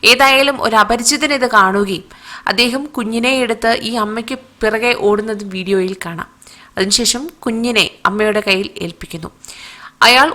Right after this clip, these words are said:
ഒരുപാട് വിളിച്ചു പറഞ്ഞതിന് ശേഷമാണ് ഈ സ്ത്രീ തിരിഞ്ഞു നോക്കുന്നത്.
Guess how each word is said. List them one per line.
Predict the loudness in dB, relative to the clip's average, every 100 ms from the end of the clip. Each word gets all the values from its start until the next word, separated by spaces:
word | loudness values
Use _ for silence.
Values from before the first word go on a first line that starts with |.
| 0
ഒരുപാട് | -2 4 8 8 6 0
വിളിച്ചു | -2 0 0 4
പറഞ്ഞതിന് | 4 4 0 -2 -2
ശേഷമാണ് | -2 0 2 2 2 -2 -2
ഈ | -4 -4
സ്ത്രീ | -2 -6 -6 -6
തിരിഞ്ഞു | -6 -4 -4 -6
നോക്കുന്നത്. | -8 -10 -12 -12